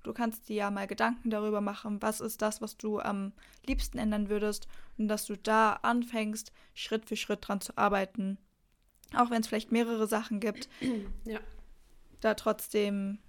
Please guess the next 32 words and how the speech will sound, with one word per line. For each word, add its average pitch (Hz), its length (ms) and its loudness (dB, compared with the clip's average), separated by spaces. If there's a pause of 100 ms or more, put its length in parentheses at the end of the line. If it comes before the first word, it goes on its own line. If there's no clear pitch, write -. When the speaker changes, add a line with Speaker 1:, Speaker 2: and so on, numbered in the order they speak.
Speaker 1:
erstmal 220 260 0
langsam 220 380 6
zu - 120 -4
machen, 202 380 -2
damit 202 560 -2
du 226 60 -10
das 226 180 -2
auch 269 100 -8
durchhalten 220 560 0
kannst 202 400 -4
und 208 300 -2
langfristig 214 640 -2
was - 140 -6
änderst. 240 580 -6 (1160)
Und 208 640 0
der 220 140 2
fünfte 269 560 -2
Schritt - 520 -4 (260)
ist - 400 -4 (360)
Belohnung. 202 760 2 (180)
Das 233 160 2
ist 220 140 -2
ganz 226 240 0
wichtig, 240 300 -2
da 208 100 -2
sind 220 200 -2
wir 226 100 -2
quasi 220 300 -2
bei 208 140 -2
der 202 140 -2
operanten 220 440 -2
Konditionierung. 220 920 2